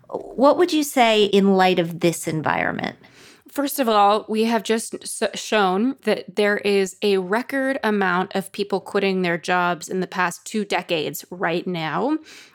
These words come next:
Speaker 2: And it's been called by a professor the Great Resignation, and it's going to continue. But what's interesting about that is we're also seeing an increase in the amount of people who are jobless. And so what that tells me as a career expert is,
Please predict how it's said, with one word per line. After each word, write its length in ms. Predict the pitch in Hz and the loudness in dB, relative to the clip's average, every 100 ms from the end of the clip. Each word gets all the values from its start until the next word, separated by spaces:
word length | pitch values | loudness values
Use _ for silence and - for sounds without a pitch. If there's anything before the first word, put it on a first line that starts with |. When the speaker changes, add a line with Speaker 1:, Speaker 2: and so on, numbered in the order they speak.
| _ | _
Speaker 2:
And 180 | 214 202 | 0 0
it's 140 | 196 | -2
been 160 | - 208 | -4 -4
called 420 | - 202 196 190 | -2 -2 0 0
by 120 | 196 | 0
a 60 | 190 | 0
professor 460 | 190 - 185 - 185 | -4 -4 -4 -2 -4
the 100 | 190 | -2
Great 260 | 185 190 | -2 0
Resignation, 800 | 190 180 180 - 175 190 220 240 | -2 -2 -4 -4 -4 -4 -2 0
and 100 | 285 | 0
it's 120 | 196 - | -2 -2
going 260 | 190 202 | -2 0
to 40 | 202 | 0
continue. 640 | 196 185 196 180 180 240 - - - - - | -4 -4 -2 0 0 -2 -6 -16 -20 -18 -2
But 140 | - | 2
what's 160 | 226 220 | 2 0
interesting 560 | 294 - 349 - 214 185 | -2 -2 -4 -2 0 0
about 320 | 170 165 - | 0 -2 0
that 220 | 180 175 | -2 0
is 140 | 196 | -2
we're 160 | 202 208 | -2 -2
also 360 | 196 240 - 262 | 0 -2 -2 -6
seeing 280 | - 202 185 | -2 -2 0
an 80 | 180 | -2
increase 680 | 208 240 - 190 175 - - | -2 -2 -2 -2 -2 -6 -4
in 160 | 196 190 | -2 0
the 100 | 185 | 0
amount 340 | 175 175 180 | 0 -2 -2
of 140 | 190 - | -4 -4
people 300 | 185 185 180 | -4 -4 -4
who 140 | 185 | -2
are 140 | 180 | -2
jobless. 840 | 180 - 165 160 - - 175 - - - - - | -4 -4 -4 -4 -6 -10 -10 -12 -16 -20 -20 -4
And 160 | 208 208 | -2 0
so 100 | 214 | 2
what 200 | 220 220 | 0 0
that 180 | 233 - | -4 -2
tells 260 | 233 214 | -2 0
me 140 | 214 190 | 0 0
as 100 | 185 | 0
a 60 | |
career 380 | - 185 180 180 | -4 -2 -2 -2
expert 480 | 180 - - 185 185 | -4 -6 -4 -4 0
is, 240 | 196 190 | -2 -2